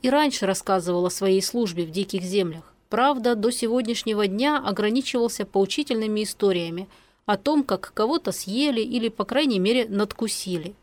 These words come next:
А ещё в диких землях можно было надышаться пыльцы или ядовитого тумана, наступить на хищную магическую ловушку, заблудиться в зеркальных тропах.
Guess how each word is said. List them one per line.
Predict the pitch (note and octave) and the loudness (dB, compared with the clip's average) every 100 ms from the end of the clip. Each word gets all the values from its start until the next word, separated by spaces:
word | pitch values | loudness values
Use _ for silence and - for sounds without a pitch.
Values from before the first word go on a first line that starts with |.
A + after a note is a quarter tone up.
| _ _ _ - | _ _ _ -2
А | |
ещё | G#3+ - F#4+ D4+ | 0 4 2 4
в | |
диких | C4 B3 G3 | 2 0 0
землях | G3 F3 E3+ - | 2 0 -2 0
можно | C#4 C#4+ | 0 0
было | G#3+ G3+ F#3+ | 2 4 4
надышаться | F#3+ F#3+ - F4+ - F#3+ | 4 2 2 0 0 -4
пыльцы | - F#3 - - D4 C#4+ - | 0 0 0 0 0 0 -4
или | G3+ G3 | 0 2
ядовитого | G3 G3 C4+ D4+ F3 F3 | 4 4 2 0 -2 -2
тумана, | E3+ E3+ G3 G3+ F#3 - - _ | -4 0 2 0 -4 -10 -20 _
наступить | G#3+ G#3 - C#4 F#4 C4+ | -2 0 0 2 2 2
на | G3+ | -2
хищную | A#3+ C#4+ - F#3+ | 0 -2 2 2
магическую | F#3 F#3 B3 - - F#3+ F3+ | 2 2 -2 -4 -2 2 2
ловушку, | F3 E3+ G3 - G3 - | 2 0 -2 -6 -16 -10
заблудиться | G3 G#3+ G3 G#3 G3+ D4+ G3+ | 0 0 2 2 0 -2 -2
в | D#3+ | -2
зеркальных | F#3 - B3+ A3+ - | -4 0 0 0 -2
тропах. | G3+ A3 - G#3 | -2 -2 -4 -16